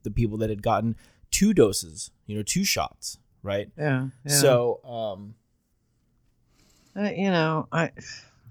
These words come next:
Speaker 1: Yeah, I mean, I think that to go, I mean, it goes back to everything that we've
Speaker 2: I feel
Speaker 1: been
Speaker 2: like we're all in the lab right now. We're, we're the lab rats.
Speaker 1: Yeah.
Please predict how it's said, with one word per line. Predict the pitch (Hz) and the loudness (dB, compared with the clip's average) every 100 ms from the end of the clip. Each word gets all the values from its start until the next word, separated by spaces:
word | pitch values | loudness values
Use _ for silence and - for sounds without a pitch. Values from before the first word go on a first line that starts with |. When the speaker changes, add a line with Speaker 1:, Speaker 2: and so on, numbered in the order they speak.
| - | 0
Speaker 1:
Yeah, | 151 131 | 4 4
I | |
mean, | 135 | 4
I | 131 | 2
think | 151 | 4
that | 143 208 - - | 4 4 0 -4
to | 139 | 0
go, | 135 135 127 | 6 8 8
I | |
mean, | 123 120 | 6 2
it | |
goes | 117 131 | 6 6
back | 120 113 - | 6 4 2
to | |
everything | 107 113 - 107 | 0 0 -2 -4
that | 104 104 | -4 -4
we've | 101 | -2
Speaker 2:
I | 170 | -2
feel | - 196 | 0 2
Speaker 1:
been | 190 | 2
Speaker 2:
like | 185 185 | 0 0
we're | 175 | 0
all | 165 165 | 0 -2
in | 170 | -4
the | 156 | -8
lab | 143 143 143 139 | -6 -4 -4 -6
right | 131 123 104 | -8 -10 -10
now. | 117 120 120 | -10 -10 -10
We're, | 135 147 - | -8 -10 -8
we're | 143 156 | -6 -4
the | 151 | -4
lab | 139 135 127 | -2 -2 -4
rats. | 123 120 120 - - | -6 -6 -8 -10 -2
Speaker 1:
Yeah. | 160 | 0